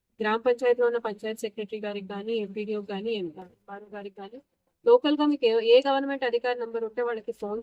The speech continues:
చేస్తే మేము తక్ష-, తక్షణమే స్పందిస్తాము. ఇలా ప్రాబ్లమ్స్ వచ్చిన దగ్గర కూడా మేము మా స్టాఫ్ ని, either పోలీస్ స్టాఫ్ కానివ్వండి, రెవెన్యూ డిపార్ట్‌మెంట్ స్టాఫ్ కానివ్వండి, పంచాయత్ రాజ్ డిపార్ట్‌మెంట్ స్టాఫ్ కానివ్వండి, వాళ్ళు స్టేషన్ అయి ఉంటున్నారు. So వాళ్ళని, ఆ, ఇమీడియట్ గా సంప్రదించండి.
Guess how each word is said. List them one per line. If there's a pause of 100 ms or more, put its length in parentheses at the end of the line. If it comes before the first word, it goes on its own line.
చేస్తే
మేము
తక్ష-,
తక్షణమే
స్పందిస్తాము. (420)
ఇలా
ప్రాబ్లమ్స్
వచ్చిన
దగ్గర
కూడా
మేము
మా
స్టాఫ్
ని, (140)
either
పోలీస్
స్టాఫ్ (100)
కానివ్వండి,
రెవెన్యూ
డిపార్ట్‌మెంట్
స్టాఫ్
కానివ్వండి,
పంచాయత్
రాజ్
డిపార్ట్‌మెంట్
స్టాఫ్
కానివ్వండి,
వాళ్ళు
స్టేషన్
అయి
ఉంటున్నారు.
So
వాళ్ళని, (540)
ఆ,
ఇమీడియట్
గా
సంప్రదించండి.